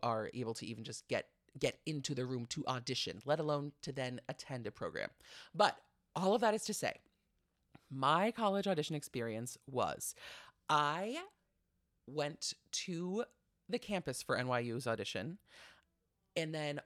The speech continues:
all my other auditions were at Chicago Unifieds, which is where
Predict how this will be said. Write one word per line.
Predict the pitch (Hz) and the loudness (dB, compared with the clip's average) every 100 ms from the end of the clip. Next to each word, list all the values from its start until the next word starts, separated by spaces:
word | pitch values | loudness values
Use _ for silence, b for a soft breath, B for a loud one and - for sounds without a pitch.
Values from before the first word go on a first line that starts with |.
| - | -2
all | 143 165 | 0 0
my | 190 196 | -2 0
other | 165 160 165 165 - | -2 0 0 0 0
auditions | 151 139 - 131 135 - - - | 0 -2 -2 -4 -6 -8 -10 -10
were | 123 123 - | -4 -2 -2
at | 120 117 - _ _ _ - | -2 -2 -6 _ _ _ -10
Chicago | - - - 151 143 139 139 | -4 -4 -2 0 2 2 -2
Unifieds, | 135 120 - - - - - | -2 -6 -2 -2 -2 -6 -6
which | 131 | -6
is | 139 127 | -4 -4
where | 131 123 120 | -2 0 -2